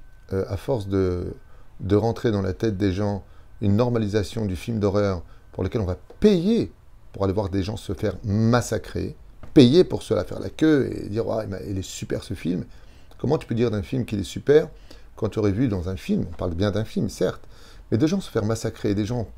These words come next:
pleurer, hurler, « Aidez-moi, sauvez-moi », et là, t'es en train de regarder comment il va lui couper le doigt ou lui arracher les yeux. Et tu sors en disant : «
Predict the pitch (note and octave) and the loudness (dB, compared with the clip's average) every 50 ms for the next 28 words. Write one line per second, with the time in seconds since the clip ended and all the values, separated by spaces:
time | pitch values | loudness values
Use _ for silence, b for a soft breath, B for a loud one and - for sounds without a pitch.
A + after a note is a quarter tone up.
0 | - - B2+ B2+ B2 A2+ C3 A#2+ A2+ - - C3 C3 A#2+ B2+ B2+ B2 - - C#3 | -6 0 4 4 6 6 4 4 2 2 2 2 2 4 2 2 0 2 2 2
1 | B2+ C3 C#3 C3 B2+ B2+ B2 A#2 - - A2 A#2 A#2 A#2 B2+ D3+ F#3 G3+ B B | 4 4 4 4 4 2 2 0 0 -2 0 0 2 2 2 2 0 -2 B B
2 | B B B B B B B - G#2+ B2+ D#3+ D#3+ - A2+ G2+ - - C3+ A#2+ A2 | B B B B B B B 6 8 8 8 6 4 0 -2 -2 -2 0 2 2
3 | A2+ G#2+ G#2+ B2 D#3+ - - A#2 B2+ B2+ G#2+ F#2 F2 - - C3 - B2 A2 G2 | 4 4 2 2 2 0 0 2 4 4 2 2 0 -2 -6 0 4 4 4 6
4 | F#2+ A2+ C#3+ C#3+ A2+ G2+ F#2+ F#2+ F2+ - - G2+ F#2 D#2+ F2 E2+ D#2 B B B | 4 4 4 4 4 4 2 2 0 0 0 -2 0 0 -2 -4 -6 B B B
5 | B B B B B B - - - - G#2+ - - G3 F#3+ C#3+ A2+ A2+ A2+ D#3+ | B B B B B B -2 0 0 -2 -2 0 2 2 2 2 0 0 0 0
6 | F#3+ | -2